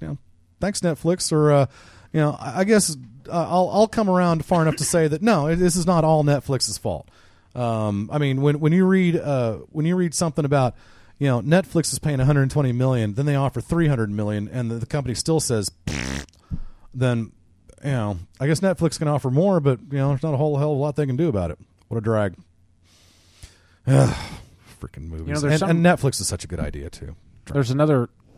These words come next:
Speaker 2: angle to this, is that
Speaker 1: Talk to me.
Speaker 2: some Netflix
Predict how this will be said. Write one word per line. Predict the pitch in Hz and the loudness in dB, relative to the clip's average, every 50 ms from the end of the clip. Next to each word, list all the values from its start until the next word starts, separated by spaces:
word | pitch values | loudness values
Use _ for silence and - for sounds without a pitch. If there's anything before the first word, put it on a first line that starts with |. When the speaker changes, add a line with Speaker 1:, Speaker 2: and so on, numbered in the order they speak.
| - - - _ _ - _ - - - | -20 -20 -20 _ _ -20 _ -20 -18 -10
Speaker 2:
angle | - 131 143 135 123 110 98 98 - - | -6 -6 -4 -2 -2 -4 -4 -6 -10 -8
to | - 117 | -8 -6
this, | 104 107 101 - - - - _ - | -4 -4 -4 -6 -8 -14 -18 _ -12
is | 113 95 | -8 -6
that | 110 104 98 - _ | -6 -6 -8 -8 _
Speaker 1:
Talk | - 123 110 95 - | -2 0 0 0 -4
to | - 80 | -6 -10
me. | 78 - _ - | -10 -12 _ -14
Speaker 2:
some | - - 156 170 180 185 170 - - _ | -8 -4 -2 0 0 0 -2 -4 -8 _
Netflix | - 123 123 113 - - 123 113 - - - | -6 -6 -6 -4 -2 -4 -4 -4 -4 -8 -16